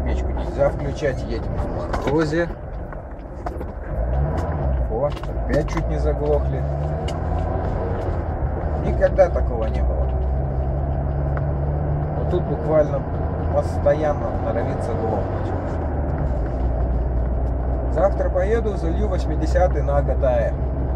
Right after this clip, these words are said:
что по Сейфуллино ниже Рыскова. Вот там восьмидесятый по-владарски, как мне сказали, и должен нормально быть. По крайней мере, на него жалоб не было. Всегда и тяга есть, и клапанишки не стучат,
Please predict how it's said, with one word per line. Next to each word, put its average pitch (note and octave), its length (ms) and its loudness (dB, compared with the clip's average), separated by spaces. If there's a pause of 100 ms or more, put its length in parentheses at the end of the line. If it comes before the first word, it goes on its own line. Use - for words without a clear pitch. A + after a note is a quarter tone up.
(460)
что - 240 2
по - 160 2
Сейфуллино D#3 720 2
ниже C#3 260 0
Рыскова. C3+ 540 0
Вот E3+ 300 4
там F#3 220 2
восьмидесятый D#3 680 2
по-владарски, D#3 720 2
как F#3 180 0
мне F3+ 160 -2
сказали, D3+ 540 2 (1120)
и - 260 0
должен - 800 2
нормально E3 480 2
быть. - 220 -2 (1600)
По E3 80 2
крайней G#3+ 300 4
мере, G#3 200 0
на F3+ 120 0
него F#3 240 2
жалоб D#3 420 4
не D#3 140 0
было. C3+ 200 0
Всегда - 380 0
и A#2 120 0
тяга G3 320 4
есть, F3+ 420 0 (100)
и - 140 0
клапанишки D#3 600 0
не F3 160 0
стучат, D3 540 2